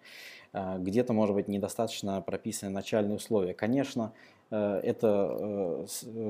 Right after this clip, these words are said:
мы, мы можем сократить такую проблему, если мы в самом начале делаем модель и её согласуем.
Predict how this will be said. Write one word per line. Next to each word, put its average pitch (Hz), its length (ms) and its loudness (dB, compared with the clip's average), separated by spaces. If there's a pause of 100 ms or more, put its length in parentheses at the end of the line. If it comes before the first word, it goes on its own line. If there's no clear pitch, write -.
(240)
мы, 123 260 4
мы 123 180 6
можем 113 280 6
сократить 117 500 -2
такую 104 280 2
проблему, 123 400 4
если 101 280 0
мы 98 460 2
в - 60 -12
самом 107 200 2
начале 104 380 2
делаем 98 380 4
модель 123 600 4
и 101 80 -2
её 104 260 4
согласуем. 104 800 2